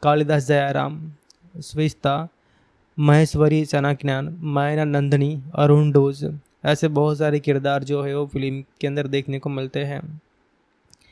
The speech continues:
इस मूवी की जो हिंदी डबिंग है वो काफ़ी अच्छी कराई गई है और ये फिल्म भी दोस्तों काफ़ी इंटरेस्टिंग है। शुरू से लेकर एंड तक ये ज़रा भी बोर नहीं करती है।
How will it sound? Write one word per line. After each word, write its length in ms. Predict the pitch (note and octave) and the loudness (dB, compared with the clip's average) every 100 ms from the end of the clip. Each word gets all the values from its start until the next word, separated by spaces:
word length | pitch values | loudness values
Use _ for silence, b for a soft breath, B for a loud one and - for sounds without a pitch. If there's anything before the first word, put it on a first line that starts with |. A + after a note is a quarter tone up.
| b b b | b b b
इस 140 | D3 E3 | -4 0
मूवी 280 | E3 F3 | 0 2
की 120 | F#3 F#3 | 2 2
जो 140 | F3+ | 4
हिंदी 240 | D#3+ D3+ D#3 | 4 2 2
डबिंग 260 | D3 D3 | 0 0
है 40 | D3+ | -2
वो 60 | C#3+ | 0
काफ़ी 420 | C3+ C3+ D3 C#3+ | -2 0 -2 -2
अच्छी 320 | C#3 - C#3+ | -4 -4 -6
कराई 300 | C#3 B2+ C#3 | -4 -4 -2
गई 200 | C#3 C#3 | -2 -4
है 220 | C#3 C#3+ C#3+ | -4 -6 -4
और 320 | C3 C3 C3+ E3+ | -4 -4 -6 -8
ये 160 | D#3 C#3+ | -4 -4
फिल्म 300 | C3+ C#3 C#3 | 0 -2 0
भी 100 | C#3+ | -2
दोस्तों 400 | C#3 C3 - C#3 - | 0 -2 -2 -6 -6
काफ़ी 300 | C3+ C3+ C#3+ C#3+ | -6 -4 -2 -4
इंटरेस्टिंग 600 | C#3 C3 C#3 C3+ C#3+ C#3+ | -4 -6 -4 -4 -4 -4
है। 140 | C#3 D#3 E3+ _ b b b b | -4 -6 -12 _ b b b b
शुरू 260 | - E3 E3+ | 2 4 4
से 100 | F3 | 4
लेकर 260 | E3 E3 | 2 4
एंड 240 | D3+ D3+ D3 | 2 0 0
तक 120 | D3+ | 0
ये 60 | D3 | 0
ज़रा 240 | C#3 C#3 | 2 2
भी 140 | C3+ C#3 | 2 0
बोर 260 | C3+ C3+ | 2 2
नहीं 220 | C3+ C3+ C#3 | 0 -2 -2
करती 320 | C#3+ C3+ D3 | -4 -4 -6
है। 140 | C#3+ | -6